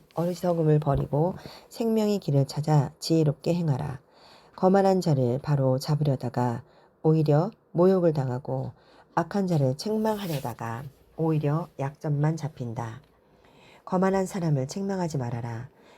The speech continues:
그가 너를 미워할 것이다. 너는 오히려 지혜 있는 자를 책망하라. 그러면 그가 너를 사랑할 것이다. 지혜 있는 자를 가르쳐라.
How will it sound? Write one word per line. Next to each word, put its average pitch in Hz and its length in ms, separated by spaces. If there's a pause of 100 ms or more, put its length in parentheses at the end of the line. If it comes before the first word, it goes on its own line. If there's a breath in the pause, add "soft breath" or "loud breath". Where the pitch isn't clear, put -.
그가 170 240
너를 147 220
미워할 165 420
것이다. 123 500 (440 soft breath)
너는 165 300
오히려 139 520
지혜 175 300
있는 165 200
자를 139 240
책망하라. 160 720 (400 soft breath)
그러면 151 560 (280 soft breath)
그가 175 240
너를 135 260
사랑할 190 380
것이다. 117 560 (580 soft breath)
지혜 214 280
있는 208 220
자를 151 220
가르쳐라. 139 720